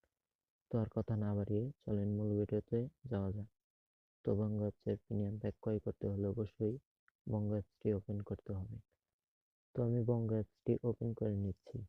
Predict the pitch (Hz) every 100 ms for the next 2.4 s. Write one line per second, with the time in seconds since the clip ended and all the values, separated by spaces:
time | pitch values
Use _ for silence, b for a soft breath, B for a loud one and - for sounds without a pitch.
0 | _ _ _ _ _ _ _ - 110 113
1 | - 107 107 - 113 117 104 104 101 101
2 | 98 - -